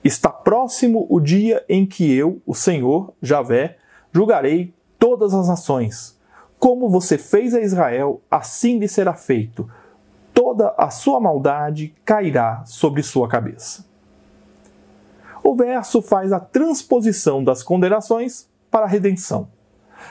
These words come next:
É o cerne para entendermos as sentenças de julgamento e as promessas de restauração.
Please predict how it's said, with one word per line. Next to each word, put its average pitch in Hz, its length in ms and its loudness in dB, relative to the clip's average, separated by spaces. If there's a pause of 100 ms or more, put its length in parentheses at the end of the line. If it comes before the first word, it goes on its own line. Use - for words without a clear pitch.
(120)
É 214 80 4
o 233 120 -2
cerne 156 880 -2 (100)
para 160 240 0
entendermos 151 920 0
as 127 140 0
sentenças 135 880 0
de 127 200 0
julgamento 127 1160 0 (440)
e 160 180 4
as 156 180 -4
promessas 143 1040 -2
de 117 180 0
restauração. 135 1040 -2